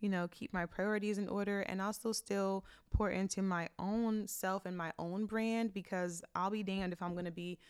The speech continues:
spending the majority of my time building up somebody else's brand while I am not doing the same for myself, you know?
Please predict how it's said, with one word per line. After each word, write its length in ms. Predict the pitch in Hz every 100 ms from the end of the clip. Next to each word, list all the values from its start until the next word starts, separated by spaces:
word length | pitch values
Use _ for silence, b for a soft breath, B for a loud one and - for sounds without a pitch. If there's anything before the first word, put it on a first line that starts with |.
| b
spending 440 | - - 190 185 180
the 60 |
majority 360 | 170 165 180 185
of 80 | 185
my 140 | 175
time 420 | 170 180 180 175
building 280 | 165 170 175
up 120 | 170
somebody 320 | - 180 165 165
else's 280 | 175 180
brand 420 | 170 170 180 180 185 -
while 240 | - 165 160
I 100 | -
am 160 | 165 160
not 380 | 160 156 - - b b b
doing 200 | 185 190
the 100 | 170
same 240 | - 160 165
for 100 | 156
myself, 460 | - - - - _ _ _ -
you 100 | 208
know? 120 | 262